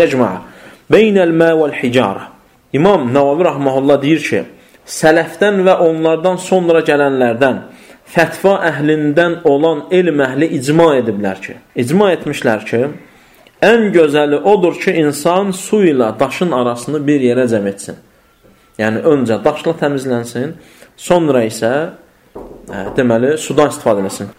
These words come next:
"Fəyəstəmilil həcər əvvələn." Və ilk öncə daşdan istifadə eləsin. "Lituxaffifən nəcəsə." Nəcasətin xəfiflənməsi üçün. Çünki insan ayaq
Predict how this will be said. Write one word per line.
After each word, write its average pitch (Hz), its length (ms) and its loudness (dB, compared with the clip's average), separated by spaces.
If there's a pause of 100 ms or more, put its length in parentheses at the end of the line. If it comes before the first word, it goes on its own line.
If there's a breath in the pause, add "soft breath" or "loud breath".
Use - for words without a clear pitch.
"Fəyəstəmilil 214 800 4
həcər 226 540 0
əvvələn." 117 400 0 (100)
Və 165 140 2
ilk 262 280 -2
öncə 175 360 2 (260)
daşdan 214 400 2
istifadə 147 400 2
eləsin. 147 400 0 (840 loud breath)
"Lituxaffifən 208 920 0 (100)
nəcəsə." 131 480 0 (600 soft breath)
Nəcasətin 147 1000 0
xəfiflənməsi 139 840 -2
üçün. 110 300 -2 (840)
Çünki 151 280 -4
insan 131 380 -4
ayaq 120 180 -2